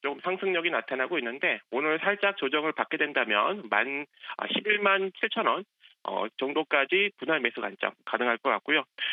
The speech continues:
어, 손절은 십일만 사천 원 정도 제시해드리고 목표가는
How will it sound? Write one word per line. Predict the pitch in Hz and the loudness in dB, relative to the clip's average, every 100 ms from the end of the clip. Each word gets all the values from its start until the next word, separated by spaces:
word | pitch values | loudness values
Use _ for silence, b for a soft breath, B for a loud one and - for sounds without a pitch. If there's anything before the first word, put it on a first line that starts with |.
| B B | B B
어, | 107 | -2
손절은 | - 214 208 208 202 196 196 190 190 - | 0 0 2 2 4 4 4 2 -2 -2
십일만 | 208 214 202 196 - | 0 0 2 0 0
사천 | - - 156 | -2 -2 -4
원 | 127 | -4
정도 | 104 98 107 156 | -6 -6 -6 -4
제시해드리고 | - - 120 110 98 - 135 - _ | -2 0 0 0 -4 -4 -4 -4 _
목표가는 | - - 151 - 143 185 | -8 -4 -4 0 0 0